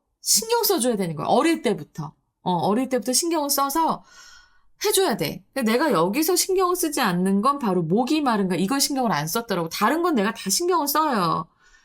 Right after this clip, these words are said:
다 신경 쓰거든? 근데 목이 마른 거 맨날 놓쳐서 이 자식이 한 수학 문제 한 세 문제 풀고 나면 계속 목이 마르다고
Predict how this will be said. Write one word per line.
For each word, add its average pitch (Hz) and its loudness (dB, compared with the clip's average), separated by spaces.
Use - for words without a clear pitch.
다 240 -2
신경 370 2
쓰거든? 294 -2
근데 285 0
목이 247 2
마른 381 4
거 311 2
맨날 208 4
놓쳐서 165 0
이 240 -4
자식이 285 0
한 294 -2
수학 392 0
문제 320 -2
한 277 0
세 392 -2
문제 381 0
풀고 285 -4
나면 214 0
계속 359 0
목이 202 2
마르다고 175 -2